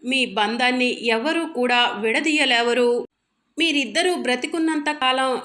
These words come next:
కలిసే ఉంటారు, కలిసే ఉండాలి" అని గురువుగారు విహారీకి చెప్తూ ఉంటే విహారీ షాకింగ్గా చూస్తూ ఉంటాడు. ఇక మరోవైపు కనక మహాలక్ష్మి పేరెంట్స్ని తీసుకొని సత్య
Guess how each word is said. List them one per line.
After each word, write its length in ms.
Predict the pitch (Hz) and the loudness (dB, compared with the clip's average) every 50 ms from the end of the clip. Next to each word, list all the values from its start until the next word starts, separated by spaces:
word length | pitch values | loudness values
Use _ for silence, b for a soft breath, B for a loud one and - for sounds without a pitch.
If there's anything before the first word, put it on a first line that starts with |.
| - - | -8 -6
కలిసే 380 | - 220 214 254 240 - 294 277 | -4 -2 -2 -2 -2 0 0 0
ఉంటారు, 680 | 262 247 247 233 240 247 254 247 240 247 247 339 370 381 - - - | 0 0 -2 -2 -2 -2 0 0 0 0 0 -2 -4 -6 -8 -8 -6
కలిసే 420 | 262 240 247 254 - - 294 285 | -4 -4 -2 -4 -4 -2 -2 -2
ఉండాలి" 760 | 269 226 233 233 226 233 240 240 240 240 233 240 247 240 240 - | 0 0 -2 -2 -2 0 0 0 2 2 0 0 0 -2 -4 -4
అని 180 | 254 277 285 285 | -2 -2 -2 -2
గురువుగారు 580 | 214 196 202 214 247 262 226 240 240 240 240 | 0 0 0 0 0 0 0 2 2 2 2
విహారీకి 720 | 247 247 208 226 247 277 294 349 370 370 339 330 339 339 302 339 | 2 0 0 -2 -2 -2 0 0 0 0 0 -2 -2 -4 -2 -2
చెప్తూ 280 | 254 208 - - 262 254 | -4 -4 -4 -4 -2 0
ఉంటే 340 | 240 247 247 277 269 254 | 0 0 2 2 2 2
విహారీ 440 | 240 - 240 262 277 302 330 320 320 | 0 0 -2 -4 -2 -2 0 0 0
షాకింగ్గా 580 | 311 - - 190 214 - 262 254 254 247 247 247 247 214 | -2 -2 -2 -2 -2 -2 -4 -4 -2 -2 -2 -2 0 -2
చూస్తూ 280 | 214 220 220 240 247 | -2 -2 -2 -4 -2
ఉంటాడు. 600 | 247 247 247 247 254 240 240 240 247 247 254 233 B B B B B B B B | -2 -2 -2 0 0 0 2 2 0 0 -2 -2 B B B B B B B B
ఇక 140 | 359 359 370 | -4 -2 0
మరోవైపు 840 | 370 320 302 285 277 302 294 294 285 294 285 285 294 294 294 294 294 - | 0 2 2 2 2 2 2 2 0 0 0 -2 0 0 0 0 0 -2
కనక 240 | 311 311 349 - 392 | -2 -2 0 -2 -2
మహాలక్ష్మి 600 | 359 349 330 302 311 311 311 294 294 294 302 311 | -2 0 -2 0 0 0 0 -2 -2 -2 -2 -4
పేరెంట్స్ని 580 | 320 311 262 240 247 269 277 262 - 285 277 269 | -2 0 0 2 2 2 0 0 -4 -4 -4 -4
తీసుకొని 640 | 262 - - - 262 254 262 - - 262 277 320 | -6 -6 -6 -4 -2 -2 -2 -2 -2 -2 -2 -2
సత్య 560 | 320 320 - - 233 226 233 - 277 262 247 | -2 -2 -2 -2 -2 -4 -2 -2 0 0 0